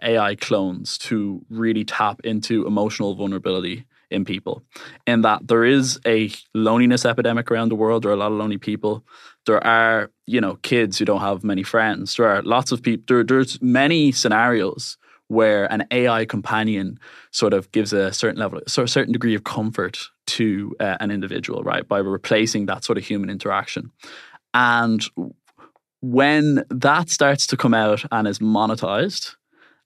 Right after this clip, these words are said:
and there's a commercial incentive to not only sort of provide that comfort, but also to charge people for that comfort, or even, like, identify opportunities where you can sort of inject an A I comp-, uh, companion in someone's life and start charging them,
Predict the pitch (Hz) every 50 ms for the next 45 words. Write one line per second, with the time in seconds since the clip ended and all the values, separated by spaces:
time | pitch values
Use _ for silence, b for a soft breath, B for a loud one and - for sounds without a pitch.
0 | b 117 113 110 107 107 107 - 117 - - 123 113 117 120 - 117 107 107 -
1 | - - 110 110 117 110 - 107 101 101 - - - 123 120 123 127 139 139 135
2 | 127 123 117 113 110 107 104 - _ B B B B B B - 165 - 104 -
3 | 120 101 117 117 120 120 117 117 110 110 - 123 110 104 - 107 98 - - 101
4 | 104 104 - 107 98 - 104 98 92 - _ _ - - 120 110 113 110 - -
5 | 117 110 101 - - 107 104 98 90 - - 123 113 104 - 110 101 98 - -
6 | 113 117 120 120 113 113 104 107 101 98 90 - - B B B B B 113 117
7 | 127 117 113 110 120 - 113 110 101 98 - 104 - - 120 113 107 104 101 95
8 | - 101 95 104 107 107 104 101 98 104 98 - 110 95 98 101 - b b b
9 | b - 104 95 - _ _ _ _ - 117 110 98 - 110 101 - - 113 104
10 | 107 101 101 101 101 92 95 - - - 113 101 - - 104 95 92 95 - -
11 | - _ _ _ _ _ _ - - 117 117 117 113 110 107 98 95 92 - 117
12 | 101 101 98 95 113 101 98 95 - 104 92 - - 92 92 - 120 104 101 101
13 | 95 95 85 90 71